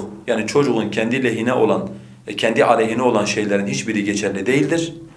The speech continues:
Ama lehine olan şeylerde Allah Azze ve Celle ona, e, ecrini mutlaka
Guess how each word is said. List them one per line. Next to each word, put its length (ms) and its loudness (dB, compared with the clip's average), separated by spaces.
Ama 260 4
lehine 280 2
olan 260 2
şeylerde 400 -2
Allah 220 4
Azze 220 2
ve 60 -2
Celle 200 -2
ona, 340 -2
e, 240 -6
ecrini 480 -2
mutlaka 680 -2